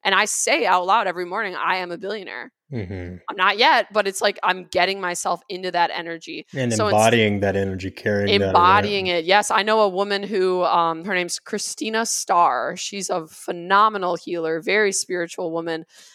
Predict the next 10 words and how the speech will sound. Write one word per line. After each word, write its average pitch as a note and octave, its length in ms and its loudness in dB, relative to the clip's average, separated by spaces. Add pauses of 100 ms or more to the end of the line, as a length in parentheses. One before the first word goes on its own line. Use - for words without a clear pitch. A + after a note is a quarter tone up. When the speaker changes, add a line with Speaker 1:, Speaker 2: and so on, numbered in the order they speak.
(120)
Speaker 1:
And F#3+ 140 -4
she B3 160 0
has A3+ 200 2
no G3 280 4
home G#3 300 2
base. F3+ 340 0
She F#3+ 120 -4
has G3 160 -2
no G3 240 0
address. F3 600 0